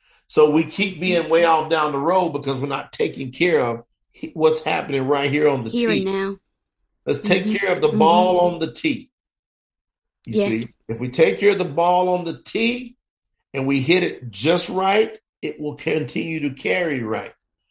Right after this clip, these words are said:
Speaker 1: But if we
Speaker 2: Yes.
Speaker 1: keep getting it wrong here at the tee, at the foundation,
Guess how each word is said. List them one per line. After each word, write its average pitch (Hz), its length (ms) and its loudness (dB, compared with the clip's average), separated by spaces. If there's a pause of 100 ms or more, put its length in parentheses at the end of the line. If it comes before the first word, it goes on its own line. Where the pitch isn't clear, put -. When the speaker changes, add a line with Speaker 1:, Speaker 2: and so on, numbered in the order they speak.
(340)
Speaker 1:
But 131 140 2
if 131 120 0
we 170 100 0
Speaker 2:
Yes. 165 100 -2
Speaker 1:
keep - 260 -2
getting 190 220 2
it 175 100 2
wrong 185 500 4
here 170 200 0
at 165 200 2
the 143 100 -8
tee, 202 340 0
at - 120 0
the 127 80 -6
foundation, 160 840 0